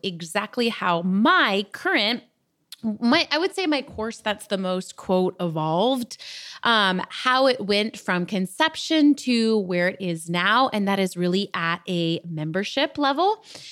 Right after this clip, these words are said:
Um, and I want to explain to you how it went from creation all the way to membership. I hear so many women coming out the gate being like, "I want to create a membership," right? And the thing about a membership is you need a large audience to be able to,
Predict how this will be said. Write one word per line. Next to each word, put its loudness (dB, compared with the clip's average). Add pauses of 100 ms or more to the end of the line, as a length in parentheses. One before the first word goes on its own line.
(240)
Um, 2
and 0
I 2
want 0
to 4
explain -2
to -4
you 0 (180)
how 0
it 2
went 0
from 0
creation -2
all 0
the -2
way 0
to -2
membership. 2
I -6
hear -2
so -6
many 0
women 0
coming -4
out -2
the -10
gate -2
being -2
like, -4
"I -10
want 2
to 2
create 0
a 4
membership," 0
right? -2 (480)
And 0
the 0
thing 2
about 4
a 2
membership 0
is -2
you 2
need 2
a 2
large 2 (140)
audience 0
to -8
be -4
able 2
to, 2